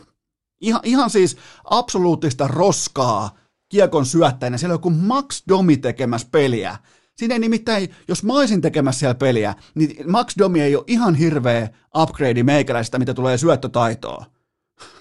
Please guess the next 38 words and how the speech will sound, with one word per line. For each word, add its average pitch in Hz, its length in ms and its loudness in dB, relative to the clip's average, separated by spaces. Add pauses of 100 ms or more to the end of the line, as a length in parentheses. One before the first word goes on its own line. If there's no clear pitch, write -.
(1500)
Ja - 60 -6
sen 285 200 0
pitäisi 190 280 2
olla 165 120 2
yhtäkkiä 175 500 0
ykkössentterin, 156 640 -2
että 135 220 -2
niinku 135 160 -2
pyörittämässä 135 480 -2
palettia, 139 400 0
joku 135 260 -4 (120)
Foligno 160 360 0
tai, 123 340 0 (400)
no 143 80 -2
Cam 220 240 2
Atkinson 160 440 0
osaa 131 280 0
jotain, 127 600 0
ja 135 60 -4
se 165 80 4
loppuu 123 440 0
siihen. 113 420 -4
Se 160 100 -2
juna 170 220 2
pysähtyy 123 480 -4
siihen. 110 320 -4 (240)
Seth - 300 -2
Jones 151 220 4
on 135 80 2
menettänyt 131 500 -4
ihan 214 280 0
täysin 151 320 0
sen 135 180 -2
drivein, 131 360 0
että 117 120 -4
voidaan 123 260 2
niinku 123 200 0
edes 123 180 -2